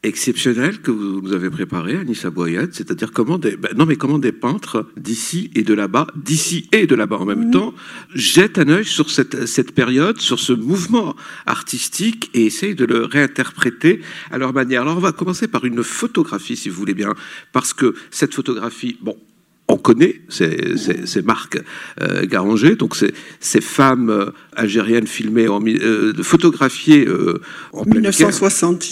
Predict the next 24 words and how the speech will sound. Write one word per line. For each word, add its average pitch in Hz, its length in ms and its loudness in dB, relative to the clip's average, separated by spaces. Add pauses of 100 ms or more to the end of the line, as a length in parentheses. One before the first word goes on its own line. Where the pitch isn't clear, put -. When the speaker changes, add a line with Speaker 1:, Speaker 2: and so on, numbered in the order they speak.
Speaker 1:
Oui, 143 160 8
en 156 60 2
pleine 98 180 -4
guerre 95 200 -4
d'Algérie, 139 440 4
hein, 151 320 2
euh, 110 240 2
Speaker 2:
Ouais. 101 60 -4 (260)
Speaker 1:
donc 143 120 0 (120)
on 131 60 4
connaît 160 480 6 (240)
cette - 240 -6
série 123 400 -2 (100)
de 107 160 -6
photos - 480 0 (360)
de 101 260 0
Marc 107 340 -4 (160)
Garanger. 143 460 0 (240)
Regardez 175 400 0
comment 156 320 2 (100)
une 202 220 2
des 104 240 0
artistes - 680 -4 (380)
relie 175 640 0